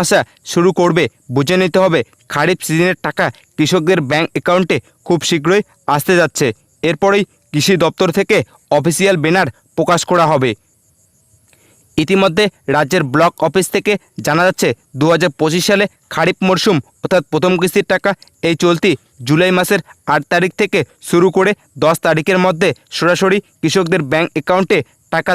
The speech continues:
দেওয়া শুরু হতে পারে বলে মনে করা হচ্ছে, কিন্তু এ ব্যাপারে সরকারিভাবে কোনো প্রকার অফিসিয়াল তারিখ প্রকাশ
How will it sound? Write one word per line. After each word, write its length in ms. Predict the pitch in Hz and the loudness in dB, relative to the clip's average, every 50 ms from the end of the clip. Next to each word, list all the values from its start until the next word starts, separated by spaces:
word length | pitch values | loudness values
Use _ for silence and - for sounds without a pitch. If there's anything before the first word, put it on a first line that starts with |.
| 156 | 0
দেওয়া 180 | 170 170 185 208 - _ _ - - | 2 2 2 0 -2 _ _ -8 -2
শুরু 160 | - 180 180 185 160 | 0 2 4 4 2
হতে 180 | 165 156 196 190 151 | 2 0 0 0 0
পারে 160 | 180 165 139 117 - _ _ _ - 139 | 0 0 0 -2 -6 _ _ _ -4 0
বলে 160 | 156 175 185 180 165 160 | 2 2 2 2 2 2
মনে 140 | 165 170 170 - | 0 0 0 0
করা 160 | 190 180 180 151 | 0 0 2 2
হচ্ছে, 340 | 156 151 135 - - - 156 123 101 - _ _ _ _ _ _ _ _ _ _ _ - | 0 -2 -2 -4 -4 -2 -2 -2 -4 -6 _ _ _ _ _ _ _ _ _ _ _ -2
কিন্তু 280 | 170 180 180 156 202 202 190 _ _ _ - 151 | 0 0 2 2 2 0 0 _ _ _ -4 -4
এ 20 | 156 151 | -2 -2
ব্যাপারে 300 | 180 180 160 208 208 185 120 - _ _ - - | -2 0 0 0 0 0 -2 -4 _ _ -6 -2
সরকারিভাবে 520 | 165 151 143 185 185 180 180 190 180 202 202 - _ _ _ - | -2 -2 0 0 0 2 2 2 2 0 -2 -4 _ _ _ -2
কোনো 140 | 156 160 180 190 160 | 0 0 0 0 0
প্রকার 240 | 208 - 208 185 139 - _ _ _ _ - 135 | -2 0 0 0 0 -2 _ _ _ _ -2 -2
অফিসিয়াল 380 | - - 185 160 160 196 196 190 175 | 0 0 0 0 0 0 0 2 2
তারিখ 200 | 196 196 196 170 - _ _ _ _ - | 0 0 0 -2 -4 _ _ _ _ -4
প্রকাশ 240 | 160 147 175 175 | -2 0 0 -2